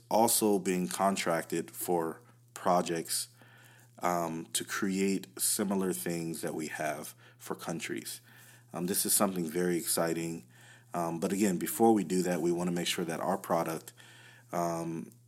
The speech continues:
is excellent, not just good, not just okay, but that we, we check every box. So again, thank you for your support. Uh, for those of you who, um, are interested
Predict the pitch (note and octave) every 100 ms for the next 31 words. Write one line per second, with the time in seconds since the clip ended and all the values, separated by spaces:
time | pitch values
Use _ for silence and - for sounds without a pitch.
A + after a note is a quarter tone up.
0 | - F#2+ - - - - - F2+ D#2+ -
1 | - F#2 F2 F2 E2+ F#2+ G2+ F2+ F2+ E2+
2 | E2+ F2 F2 G#2 F2+ F#2 F2+ - - -
3 | - - - - - F#2 F#2+ F2+ F#2 E2
4 | - - - - - F#2 D2+ E2+ - G#2
5 | - - G2 F2 F2 E2 D#2 - - -
6 | - G2+ A2 G2+ A#2+ A#2 A#2 A2+ A2 G2+
7 | F#2 F2+ F2+ - - A#2+ B2 - - -
8 | - - - - - F#2+ F#2+ F2+ F2+ -
9 | - G2+ G#2+ A2+ A2+ - - - - G2
10 | F#2+ A2 A2+ G#2+ G#2+ G2+ F#2+ - F2+ F2
11 | F2 - - F2+ - A#2 B2+ - - F2
12 | E2+